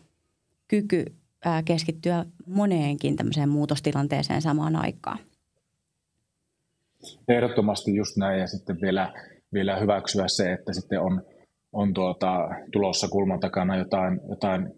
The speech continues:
Speaker 2: kriisejä, mitä me ei tässä hetkessä, niin kuin,
Speaker 1: Mm.
Speaker 2: kerta kaikkiaan pysytä hahmottamaan. Että tää on niin, niin monimuuttuja ympäristö, tää meidän, meidän, meidän maailma ja yhteiskunta, että niitä mekanismeja ja toinen toisiinsa vaikuttavia asioita ja, ja ketjuja on,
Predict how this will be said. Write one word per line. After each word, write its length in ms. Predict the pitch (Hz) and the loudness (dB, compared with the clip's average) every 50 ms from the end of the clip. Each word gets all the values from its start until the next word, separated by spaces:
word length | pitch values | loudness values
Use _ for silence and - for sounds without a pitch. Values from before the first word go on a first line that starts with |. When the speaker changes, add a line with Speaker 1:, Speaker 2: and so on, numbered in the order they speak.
| - _ | -18 _
Speaker 2:
kriisejä, 500 | - - 113 110 107 101 104 117 113 113 | -4 0 2 2 2 2 2 2 2 2
mitä 220 | 113 117 110 120 120 | 2 2 2 2 2
me 100 | 123 120 | 2 0
ei 80 | 120 | -2
tässä 240 | 120 123 117 - 110 - - - - - 135 120 | -2 -2 -4 -4 -6 -10 -12 -14 -14 -8 -6 -6
hetkessä, 300 | 120 - - 110 - 123 | -6 -6 -6 -6 -4 -4
niin 100 | 120 113 | -4 -2
kuin, 100 | 202 185 | 0 0
Speaker 1:
Mm. 40 | |
Speaker 2:
kerta 200 | 180 90 87 82 | 0 2 0 0
kaikkiaan 360 | - - 104 - - - 104 - | 0 0 -2 0 0 -2 -2 0
pysytä 320 | - - 113 - - 104 - - | -2 -2 -2 -2 -2 0 0 0
hahmottamaan. 580 | 92 - - 87 80 - - - 82 82 - | 0 0 0 -4 -6 -6 -6 -6 -4 -2 -4
Että 140 | 107 - 98 - | -4 -6 -6 -4
tää 100 | 104 104 | -2 0
on 80 | 101 | 0
niin, 200 | 107 107 104 101 - - - 113 | 2 0 0 -2 -4 -4 -4 -2
niin 160 | 117 110 113 | 0 0 2
monimuuttuja 640 | 120 123 117 113 107 104 101 - - - 104 98 95 | 2 2 2 2 2 2 0 0 0 0 0 2 2
ympäristö, 460 | 98 98 92 95 95 190 185 - - - | 2 2 2 0 0 -2 -2 -4 -4 -4
tää 140 | - 98 95 | -2 0 0
meidän, 300 | - 196 98 90 95 95 - _ _ _ _ _ _ _ _ | 2 2 2 2 0 -2 -4 _ _ _ _ _ _ _ _
meidän, 320 | - 101 98 101 98 101 - - _ | -2 0 2 2 2 0 -2 -4 _
meidän 280 | - 107 107 98 101 104 | -2 0 0 2 2 2
maailma 400 | 107 107 107 104 98 95 95 95 | 2 2 2 2 2 2 2 0
ja 100 | 95 92 | 0 -2
yhteiskunta, 760 | 95 90 - _ - 92 90 - - 92 - - - 87 87 | -2 -4 -6 _ -6 -6 -6 -6 -4 -4 -2 -2 0 0 -2
että 300 | 90 - _ - 95 92 - - - - _ - | -2 -2 _ -2 -2 -2 -2 -8 -18 -20 _ -4
niitä 160 | 104 98 107 | -2 0 2
mekanismeja 840 | 101 110 107 - 110 101 95 95 92 - - 104 95 92 95 95 98 98 | 2 2 2 2 2 2 2 0 0 0 0 0 0 0 0 0 -2 -2
ja 100 | 107 101 | -4 -4
toinen 300 | - 214 208 196 196 190 | -2 -2 0 0 0 0
toisiinsa 400 | - 196 95 90 92 90 95 90 | -2 -2 -2 -4 -4 -6 -6 -4
vaikuttavia 540 | 90 98 98 98 - - 95 87 - 98 104 | -2 -4 -4 -4 -6 -8 -4 -2 -2 0 0
asioita 440 | - - 107 98 92 90 - - 95 | 0 -2 -2 -2 -2 -2 -4 -2 0
ja, 200 | - - 180 - 190 | 0 0 0 -2 -4
ja 100 | 101 - | -4 -4
ketjuja 520 | - - 208 185 - - 202 - 90 90 170 | -2 -2 -4 -4 -4 -4 -4 -2 -2 -2 0
on, 220 | - 90 90 87 | 0 0 -2 -4